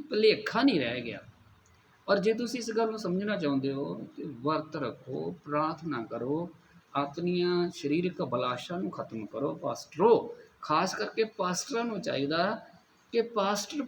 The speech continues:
ਭਗਤੀ ਕਰਨ, ਪਾਸਟਰ ਆਪਣਾ ਧਿਆਨ ਪਰਮੇਸ਼ਵਰ ਵੱਲ ਲਾਉਣ, ਕਿਉਂਕਿ ਖੁਦਾਵੰਦ ਆਪਣੇ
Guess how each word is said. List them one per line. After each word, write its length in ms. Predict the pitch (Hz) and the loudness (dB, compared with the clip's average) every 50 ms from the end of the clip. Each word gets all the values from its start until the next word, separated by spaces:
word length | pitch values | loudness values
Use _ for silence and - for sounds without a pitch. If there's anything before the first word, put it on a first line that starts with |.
| - 269 | 0 2
ਭਗਤੀ 440 | 254 226 196 147 - - 147 143 | 2 2 2 0 2 2 2 2
ਕਰਨ, 440 | 139 - 139 131 135 139 151 165 175 | 4 2 0 0 2 2 2 2 0
ਪਾਸਟਰ 520 | 175 - 180 180 185 185 - - - 220 214 | 0 0 0 2 2 0 0 -4 -4 -2 0
ਆਪਣਾ 440 | 202 196 196 - 185 185 185 185 - - | 0 0 0 0 0 0 0 0 0 0
ਧਿਆਨ 320 | 190 170 139 131 131 135 | 2 2 2 2 2 0
ਪਰਮੇਸ਼ਵਰ 680 | 135 - 147 135 135 131 131 131 131 - 127 127 123 120 | 0 0 0 0 2 0 0 -2 -4 -4 -4 -4 -4 -2
ਵੱਲ 100 | 117 110 | -2 -2
ਲਾਉਣ, 400 | 113 120 135 156 180 202 202 202 - - - - - _ _ - - - - | -2 0 2 2 2 0 0 -4 -8 -14 -20 -20 -20 _ _ -20 -20 -6 -2
ਕਿਉਂਕਿ 320 | 190 190 185 185 208 190 - | 0 0 0 0 -4 -6 -6
ਖੁਦਾਵੰਦ 640 | - - 190 151 151 147 160 180 202 233 254 262 240 | -4 -4 0 2 4 4 4 4 4 2 2 0 0
ਆਪਣੇ 460 | - - 175 175 175 - 190 190 185 | -2 0 0 -2 0 0 -2 -2 -2